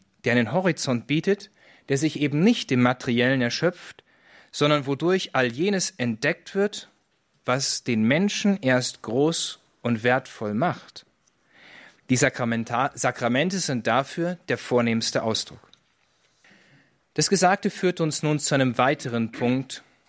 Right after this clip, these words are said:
wo wir uns der sakramentalen Idee einmal zuwenden. Was ist das eigentlich? Das sakramentale Verständnis ist also für den Glauben grundlegend.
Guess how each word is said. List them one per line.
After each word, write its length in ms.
wo 200
wir 140
uns 320
der 140
sakramentalen 1080
Idee 480
einmal 400
zuwenden. 680
Was 160
ist 240
das 160
eigentlich? 500
Das 140
sakramentale 800
Verständnis 880
ist 400
also 300
für 160
den 200
Glauben 640
grundlegend. 840